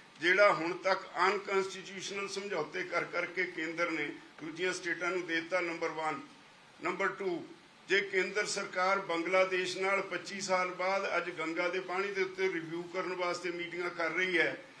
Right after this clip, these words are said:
ਤਾਂ ਸਾਡੇ ਤਾਂ ਪੰਜਾਹ ਪੰਜਾਹ, ਸੱਤਰ ਸੱਤਰ ਸਾਲ ਦੇ ਸਮਝੌਤੇ ਹੋਏ ਆ ਜਿਹੜੇ, ਜਿਹਦੇ ਨਾਲ ਪਾਣੀ ਦੂਸਰੇ ਨੂੰ ਦਿੱਤਾ। ਸਾਡੇ ਕੋਈ ਠੇਕਾ ਲਿਆ ਵੀ ਉਹੀ ਸਮਝੌਤੇ ਦੋ ਸਦੀਆਂ ਲਾਗੂ ਰਹਿਣਗੇ? ਪੰਜਾਬ ਦੇ ਪਾਣੀਆਂ ਦੇ ਸਮਝੌਤਿਆਂ ਤੇ ਨੂੰ ਵੀ ਰਿਵਿਊ ਕਰਨ ਦੀ ਲੋੜ ਹੈ। ਸਮਾਂ ਆ ਗਿਆ।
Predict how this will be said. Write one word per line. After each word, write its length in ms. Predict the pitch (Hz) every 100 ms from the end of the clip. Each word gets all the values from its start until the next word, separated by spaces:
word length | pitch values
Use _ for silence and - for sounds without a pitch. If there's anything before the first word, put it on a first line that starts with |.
| - -
ਤਾਂ 120 | 190
ਸਾਡੇ 340 | 185 185 175
ਤਾਂ 180 | 196 202
ਪੰਜਾਹ 340 | 196 190 202 208
ਪੰਜਾਹ, 320 | 196 196 190
ਸੱਤਰ 560 | - - - 175 196
ਸੱਤਰ 320 | 151 185 - 175
ਸਾਲ 280 | 185 185
ਦੇ 100 | 185
ਸਮਝੌਤੇ 480 | 185 196 185 160 170
ਹੋਏ 260 | 170 180 185
ਆ 60 |
ਜਿਹੜੇ, 320 | 190 190 185 - - -
ਜਿਹਦੇ 180 | 160 185
ਨਾਲ 200 | 180 175
ਪਾਣੀ 260 | 175 180
ਦੂਸਰੇ 320 | 196 165 170 180
ਨੂੰ 120 | 185
ਦਿੱਤਾ। 260 | 170 190
ਸਾਡੇ 300 | 196 165 156
ਕੋਈ 160 | 175 185
ਠੇਕਾ 340 | 175 165 175
ਲਿਆ 160 | 175 180
ਵੀ 160 | 180 185
ਉਹੀ 280 | 180 170 180 156
ਸਮਝੌਤੇ 500 | 185 185 170 - 180 - - -
ਦੋ 140 | 156 165
ਸਦੀਆਂ 380 | 160 160 180
ਲਾਗੂ 300 | 180 175 175
ਰਹਿਣਗੇ? 440 | 190 202 220 208 202 - - - - - - - - -
ਪੰਜਾਬ 460 | 170 175 190 208
ਦੇ 100 | 226
ਪਾਣੀਆਂ 440 | 226 214 226 226 226
ਦੇ 100 | 214
ਸਮਝੌਤਿਆਂ 520 | 220 214 180 170 185
ਤੇ 120 | 208
ਨੂੰ 240 | 202 196
ਵੀ 100 | 208
ਰਿਵਿਊ 280 | 190 175 185
ਕਰਨ 300 | 180 185 180
ਦੀ 100 | 190
ਲੋੜ 320 | 190 170 170
ਹੈ। 80 | 180
ਸਮਾਂ 300 | 175 165 165
ਆ 180 | 170 156
ਗਿਆ। 300 | 156 160 147